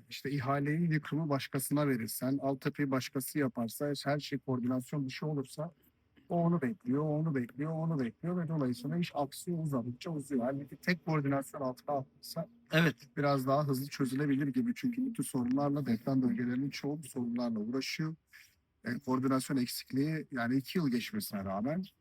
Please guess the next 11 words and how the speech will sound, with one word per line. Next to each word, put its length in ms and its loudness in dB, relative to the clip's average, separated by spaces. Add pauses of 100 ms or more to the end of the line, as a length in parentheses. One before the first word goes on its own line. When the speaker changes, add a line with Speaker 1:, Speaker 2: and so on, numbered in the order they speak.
(240)
Speaker 1:
hala 520 2 (260)
devam 340 -2
ediyor. 220 0
Speaker 2:
İki 180 2
yıl, 300 6 (120)
e, 180 2
depremden 500 4
iki 280 0
yıllık 1300 0
bir 120 8
süre 460 2